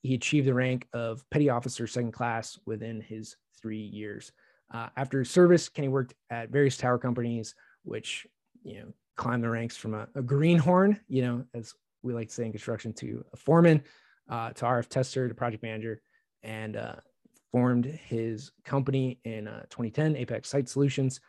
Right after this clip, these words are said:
and really has been hugely growing his team to over ninety people. He, he is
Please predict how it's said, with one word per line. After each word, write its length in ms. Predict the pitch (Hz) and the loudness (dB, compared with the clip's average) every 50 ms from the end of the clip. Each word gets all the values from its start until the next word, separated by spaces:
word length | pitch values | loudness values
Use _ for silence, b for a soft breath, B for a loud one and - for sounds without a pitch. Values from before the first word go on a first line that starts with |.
| _ _ _ _ _ _ _ _ _ _ | _ _ _ _ _ _ _ _ _ _
and 400 | - 127 135 135 135 135 135 135 - | -6 -4 -4 -2 -2 -2 -4 -2 2
really 240 | 143 165 170 170 170 | 6 10 12 12 12
has 100 | 160 139 | 10 10
been 640 | 127 147 143 139 139 127 120 - 151 143 135 127 - _ _ _ - | 8 4 2 2 0 -4 -6 -8 -8 -8 -8 -8 -10 _ _ _ -20
hugely 520 | - - - - 165 185 190 160 156 165 151 | -18 -8 2 6 10 10 10 10 8 6 6
growing 240 | 127 151 147 143 | 6 6 4 4
his 120 | 139 131 - | 2 0 -2
team 440 | - - 151 147 147 147 143 156 156 | -4 -6 -4 -2 -2 -2 -2 -4 -4
to 280 | - - 117 113 110 - | -6 -4 -4 -4 -2 -2
over 360 | 127 135 120 131 127 120 - - | -2 0 0 0 0 -2 -2 -2
ninety 520 | 135 127 123 123 135 143 147 143 143 139 | 0 0 2 2 4 4 4 4 2 0
people. 400 | 139 - 147 143 147 160 156 165 | 0 0 0 2 2 2 2 0
He, 340 | 156 - - 139 139 131 127 - | -2 -6 -4 -4 -2 -2 -4 -8
he 320 | - - - 151 156 160 139 | -8 -4 0 2 2 2 2
is 200 | 135 120 - | 0 -2 -4